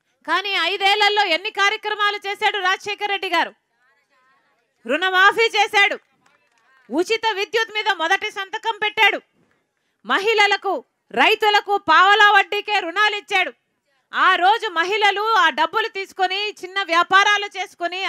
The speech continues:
ఆర్థికంగా బలపడ్డారు. ఈ రోజు ఆ పరిస్థితి ఉందా?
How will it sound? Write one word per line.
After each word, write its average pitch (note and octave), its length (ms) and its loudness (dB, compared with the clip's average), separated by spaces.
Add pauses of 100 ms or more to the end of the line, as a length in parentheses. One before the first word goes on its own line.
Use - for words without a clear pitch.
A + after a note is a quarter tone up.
(140)
ఆర్థికంగా G4 580 -4 (120)
బలపడ్డారు. F4 580 0 (1080)
ఈ D4+ 160 -4
రోజు G4+ 240 4
ఆ G4+ 40 0 (100)
పరిస్థితి G#4 460 -2
ఉందా? G#4 220 4